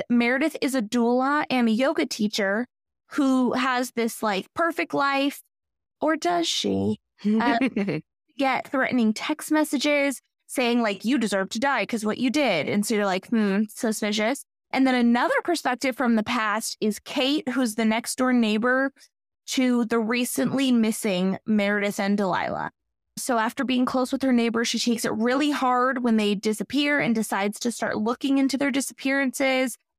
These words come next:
Speaker 1: Kate starts to learn that there's, like, some more secrets underneath that she didn't really know about in Meredith's life. And she's also trying to balance that relationship with being there for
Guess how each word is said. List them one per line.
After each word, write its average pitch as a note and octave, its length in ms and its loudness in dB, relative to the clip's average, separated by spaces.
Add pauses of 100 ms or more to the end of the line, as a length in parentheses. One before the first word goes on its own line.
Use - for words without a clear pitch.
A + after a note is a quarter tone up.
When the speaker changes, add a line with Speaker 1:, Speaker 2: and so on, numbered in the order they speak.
(320)
Speaker 1:
Kate - 260 -2
starts B3+ 340 -2
to B3+ 120 0
learn A#3 680 2
that G3+ 420 0
there's, G#3+ 320 -2
like, G#3+ 160 -2
some A3 160 0
more G#3+ 200 2
secrets - 520 -4
underneath A#3+ 600 2 (500)
that G#3 160 -2
she - 180 0
didn't G#3+ 440 0
really A3 240 0
know A3 240 4
about C#4+ 320 0
in A#3 120 4
Meredith's G3+ 500 -2
life. C#4+ 440 -2 (220)
And G#3+ 340 2
she's - 260 0 (120)
also D4+ 440 2
trying B3+ 220 -2
to A3 60 0
balance A3 380 0
that A#3 180 -4
relationship G#3+ 560 0 (100)
with A3 380 0
being A3+ 340 2
there F#3+ 260 0
for G3 460 -2